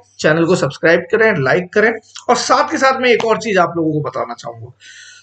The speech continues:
दोस्तों, अगर आप लोगों ने मेरा Telegram channel ज्वाइन नहीं किया है तो वो Telegram channel जरूर ज्वाइन कर लो, बिल्कुल free है। और उसमें मैं बहुत कई बार jackpot stock वगैरह देता रहता हूँ, अपनी चीजें share करता रहता हूँ, जो कि आप लोगों को beneficial हो सकती है।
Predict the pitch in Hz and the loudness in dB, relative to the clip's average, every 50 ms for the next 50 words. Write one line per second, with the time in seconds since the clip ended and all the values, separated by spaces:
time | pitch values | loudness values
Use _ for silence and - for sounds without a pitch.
0 | _ _ - 143 135 156 202 220 214 214 - 269 247 170 196 233 247 226 - 139 | _ _ -4 0 4 4 4 4 4 4 4 4 4 6 4 4 4 4 2 2
1 | 233 226 226 233 233 220 214 208 220 - - 170 151 160 170 196 220 233 214 214 | 0 2 4 4 4 4 2 2 2 0 0 0 2 2 2 2 2 2 2 4
2 | 214 208 220 214 202 165 180 180 170 190 202 202 185 196 202 214 214 214 226 214 | 2 4 4 2 2 2 2 2 4 4 0 0 2 2 2 2 4 4 4 2
3 | 214 - - - 160 156 170 185 202 226 240 226 226 - 220 202 190 190 208 185 | 2 2 2 0 2 2 4 4 4 4 4 2 0 0 2 2 2 2 0 -2
4 | 165 165 165 185 180 185 180 190 196 185 202 196 214 226 214 160 139 135 160 156 | 0 2 2 2 4 4 4 2 2 0 -2 -2 -2 -2 -4 -4 -4 -2 0 0
5 | 151 151 - 226 - - 190 208 208 202 214 240 240 - - - 151 170 202 226 | 0 0 -2 -4 -4 -4 -2 0 4 4 4 4 2 0 -2 0 2 4 4 2
6 | 214 - - 180 180 - 202 196 196 190 196 185 147 127 131 147 196 214 214 - | 0 0 -2 -2 -2 0 0 2 2 2 2 0 -2 -6 -2 0 0 0 -2 -4
7 | - _ _ _ _ _ _ _ - 180 175 175 180 170 170 175 175 147 - 151 | -16 _ _ _ _ _ _ _ -2 2 2 2 4 4 4 2 2 0 0 -2
8 | 147 143 - - 180 180 175 170 170 - - - 165 165 165 - 160 160 156 165 | -2 -2 -2 -2 0 0 0 -2 -8 -8 -2 -2 -2 0 0 -2 -2 0 2 2
9 | 175 185 170 147 156 139 123 127 170 185 190 190 190 - 214 214 208 175 - - | 2 2 0 -2 -4 -4 -2 2 2 2 2 2 0 0 -2 -2 -2 -4 -6 -4
10 | 165 170 175 170 175 - - - - _ _ - - 147 143 170 185 180 180 165 | -2 0 0 0 -2 -6 -16 -20 -20 _ _ -2 0 2 4 4 4 4 2 2
11 | 175 190 185 180 165 147 - - 175 190 190 185 - 220 233 262 277 269 - - | 2 2 2 2 -2 -2 0 2 4 4 4 2 2 -2 -2 -2 -4 -4 -2 0
12 | 180 170 151 - 220 185 170 160 160 - 175 170 160 160 156 - 180 147 156 156 | 0 0 2 2 2 2 2 2 0 -2 -2 -4 -4 -4 -4 -2 0 2 2 0
13 | 160 160 143 170 147 - 190 156 147 139 139 147 139 - - - 214 226 233 302 | 0 -2 -6 -6 -2 0 0 2 2 2 2 0 -4 -6 -6 -2 0 2 2 0